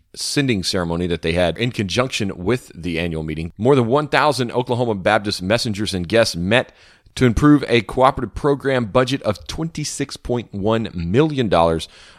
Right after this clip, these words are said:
uh, which is an aggressive commitment to grow the C P by more than six hundred thousand dollars. They're shifting three percent more to the S B C, so forty-three percent will move on to cooperative program ministries. That's one million dollars more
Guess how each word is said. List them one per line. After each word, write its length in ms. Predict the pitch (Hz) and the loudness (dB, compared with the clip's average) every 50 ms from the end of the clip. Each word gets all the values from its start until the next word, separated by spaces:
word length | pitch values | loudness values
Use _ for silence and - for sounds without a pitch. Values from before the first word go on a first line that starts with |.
| _ - | _ -6
uh, 80 | - 80 | -4 -2
which 180 | 85 85 - | -2 -2 -2
is 160 | 95 87 76 73 - | -4 -4 -4 -6 -6
an 140 | - 92 85 | -6 -4 -4
aggressive 480 | 85 85 82 98 120 127 - 104 90 - | -4 -4 0 2 2 2 2 -2 -6 -6
commitment 320 | - 98 98 90 92 82 | -2 -2 0 0 -2 -4
to 80 | - 85 | -6 -4
grow 180 | 80 101 107 | 0 0 0
the 80 | 101 92 | 0 -2
C 180 | - - 98 | -4 -4 -6
P 160 | 87 - 98 92 | -6 -4 -4 -4
by 200 | 78 80 82 80 | -2 -2 -2 -2
more 220 | 82 90 104 104 | 0 0 0 0
than 120 | 90 85 | -2 -2
six 340 | 78 - - - 139 - - | -6 -6 -4 -4 -4 -4 -6
hundred 440 | - - 120 117 95 98 90 - _ | -6 -4 -4 -2 -2 -4 -4 -4 _
thousand 360 | - 87 95 101 95 87 95 | 0 0 2 2 0 -2 -2
dollars. 360 | 85 90 90 90 87 85 - - - - - - - - | 0 2 2 2 0 -2 -6 -10 -20 -20 -20 -20 -20 -10
They're 120 | - 98 92 | -8 -6 -4
shifting 380 | - - 139 - - 117 95 | 0 0 0 2 2 0 -2
three 260 | - - 127 151 175 | -2 0 2 2 2
percent 360 | 160 - 131 - - 131 - - | 2 0 -2 0 0 -2 -2 0
more 180 | 107 113 123 120 | 2 4 4 4
to 100 | - 107 | 2 0
the 160 | 92 95 104 | 2 4 4
S 100 | 107 - | 4 4
B 180 | - 113 101 | 2 -2 0
C, 360 | 92 - - 117 113 110 107 - - - - - - - - _ _ - | 0 0 2 4 2 2 2 -2 -8 -20 -20 -20 -20 -20 -20 _ _ -14
so 200 | - - 123 110 | -2 2 2 2
forty-three 680 | - - - 147 156 170 170 160 - - - 135 170 170 | 2 2 2 4 4 6 4 2 0 -2 0 0 0 2
percent 380 | - 113 104 - - 90 67 - _ _ _ _ _ _ _ | 0 -2 -4 -2 -4 -6 -6 -6 _ _ _ _ _ _ _
will 100 | - 90 | -2 0
move 180 | 95 95 87 | 2 2 4
on 300 | 90 90 90 90 87 85 | 4 4 4 4 2 0
to 360 | 80 - - 107 104 101 98 87 | -4 -4 0 2 2 2 2 0
cooperative 420 | - - 95 92 - 85 85 - | 2 2 2 2 2 0 -6 -6
program 440 | - 101 95 90 80 90 85 82 85 | -2 -2 -2 0 0 -2 -2 -2 -2
ministries. 520 | 87 92 95 92 - - 101 98 90 - | -2 -2 -2 -4 -4 -4 -4 -4 -2 -2
That's 160 | 87 80 80 | -4 -4 -4
one 400 | 85 92 90 101 117 131 135 123 | -6 -2 2 2 2 2 2 0
million 340 | 113 113 120 120 113 110 107 | 0 0 0 2 0 0 2
dollars 340 | 92 95 92 90 90 87 80 | 4 4 4 4 2 0 -2
more 380 | 85 87 95 104 98 87 80 | -2 0 2 4 4 2 0